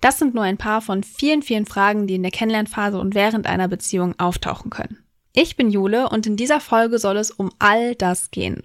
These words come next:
Ums Kennenlernen, Zusammenziehen, dann vielleicht heiraten und Kinder kriegen, aber auch um Scheidung,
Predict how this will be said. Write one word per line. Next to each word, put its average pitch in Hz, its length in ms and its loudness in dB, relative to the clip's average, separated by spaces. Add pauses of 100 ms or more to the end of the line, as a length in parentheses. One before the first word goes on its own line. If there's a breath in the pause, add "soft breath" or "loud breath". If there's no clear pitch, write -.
Ums 190 240 -4
Kennenlernen, 254 720 2
Zusammenziehen, 226 800 0
dann 202 160 0
vielleicht 190 380 0
heiraten 226 580 2
und 185 340 -4
Kinder 277 320 2
kriegen, 202 520 -2 (360 loud breath)
aber 220 280 4
auch 277 160 0
um 202 180 -2
Scheidung, 262 520 0